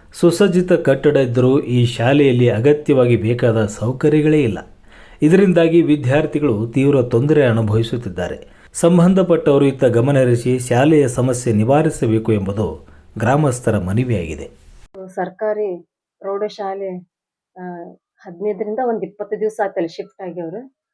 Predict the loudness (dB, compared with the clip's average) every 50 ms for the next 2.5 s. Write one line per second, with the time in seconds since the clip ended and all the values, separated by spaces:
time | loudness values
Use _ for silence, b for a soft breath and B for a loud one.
0 | _ _ _ _ -12 -10 -10 -8 -6 -8 -4 -2 -2 -2 0 0 -2 -2 -2 0
1 | 0 -2 -2 -2 -2 -4 -4 -4 -4 -4 -4 -4 -6 -6 -6 -6 -4 -4 -6 -6
2 | -4 -4 -4 -4 -6 -8 -8 -8 -8 -8